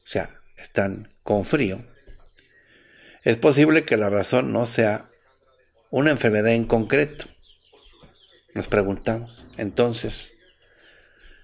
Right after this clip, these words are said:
¿cuál o cuáles son las causas que le provocan a la persona vivir, se dice, destemplado? Bien,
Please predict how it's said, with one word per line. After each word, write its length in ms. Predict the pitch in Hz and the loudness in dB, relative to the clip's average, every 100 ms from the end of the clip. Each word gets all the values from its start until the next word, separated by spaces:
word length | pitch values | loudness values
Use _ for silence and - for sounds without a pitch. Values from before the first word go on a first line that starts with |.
| _ _ _ | _ _ _
¿cuál 220 | - 113 117 | 4 4 4
o 80 | |
cuáles 320 | 110 110 110 - | 2 2 0 -2
son 180 | 113 | -4
las 140 | 104 - | -4 -6
causas 580 | 113 110 - 98 - - _ _ _ _ _ _ _ _ _ _ _ _ _ _ | -2 -2 0 -4 -6 -16 _ _ _ _ _ _ _ _ _ _ _ _ _ _
que 120 | - 98 | -4 -2
le 100 | 98 | 0
provocan 440 | 98 107 110 104 | 0 0 0 0
a 60 | 98 | 0
la 180 | 95 | 2
persona 360 | 104 92 120 120 | 0 0 0 2
vivir, 540 | 101 98 120 120 - _ _ _ _ _ _ _ | 2 2 0 0 -10 _ _ _ _ _ _ _
se 140 | - | 0
dice, 320 | 107 104 - - - | 0 -2 -6 -10 -12
destemplado? 840 | 98 95 - - 87 82 90 131 147 - - - - - - _ - _ _ _ - - - - - - - - | -6 -4 -4 -6 -6 -4 -4 -4 -6 -14 -20 -20 -20 -20 -20 _ -20 _ _ _ -20 -20 -20 -20 -20 -20 -16 -4
Bien, 320 | 117 226 | 2 2